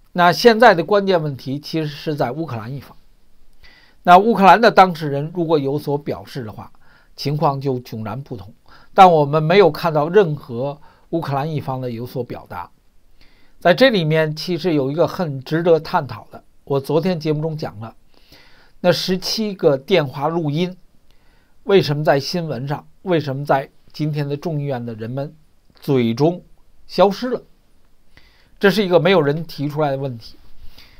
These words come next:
但很显然在川普被告之前，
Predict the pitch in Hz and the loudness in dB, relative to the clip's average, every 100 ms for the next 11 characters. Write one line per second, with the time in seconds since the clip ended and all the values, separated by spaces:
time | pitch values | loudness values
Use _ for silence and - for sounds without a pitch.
0 | - 185 170 165 247 180 131 135 175 - | 2 6 6 6 2 0 0 -2 -4 -10
1 | _ - 180 151 131 127 _ - _ _ | _ 2 6 6 2 -6 _ -20 _ _
2 | - - 226 202 135 131 190 160 160 127 | -14 0 0 0 -6 2 2 6 4 4
3 | 196 - 127 151 | -4 -6 -6 -8